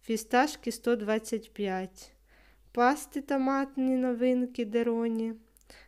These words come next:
Новинка: ось такі одинадцять дев'яносто кубики. Супові бульйони. Насіння дванадцять дев'яносто розумний вибір. Так, це вино ігристе сто п'ятдесят п'ять тридцять.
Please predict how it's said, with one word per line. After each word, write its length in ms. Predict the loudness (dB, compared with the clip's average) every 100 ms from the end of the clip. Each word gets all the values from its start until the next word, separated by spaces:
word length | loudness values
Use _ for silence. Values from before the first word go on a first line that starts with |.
| _
Новинка: 920 | -2 0 0 0 -2 0 0 2 0
ось 180 | -4 -6
такі 540 | -10 -8 -4 -4 -4 -14 -20 _ -10
одинадцять 460 | -8 -2 -2 -2 0
дев'яносто 640 | 0 2 0 0 -2 -4
кубики. 720 | -4 -6 -2 -2 -4 -4 -6 -8 _ _ _ _ _
Супові 680 | -14 -8 -8 -4 -2 0 -2
бульйони. 760 | -2 -4 0 0 0 -2 -4 -8 -18 -20 _ _
Насіння 680 | -2 -2 -2 -2 0 0 -2
дванадцять 600 | 0 2 2 2 0 -2
дев'яносто 540 | 0 2 2 0 -2 -2
розумний 480 | 0 -2 0 0
вибір. 500 | 0 -2 -4 -4 -6 -8 _ _ _ _ -20 _ _ _
Так, 320 | -4 -4 -4 0
це 140 | 0
вино 360 | 2 0 2 0
ігристе 560 | 0 0 -2 -2 -6
сто 200 | -4 -4
п'ятдесят 540 | -4 -4 -4 -4 -6 -4
п'ять 260 | -4 -4
тридцять. 720 | -4 -2 -2 -6 -6 -6 -8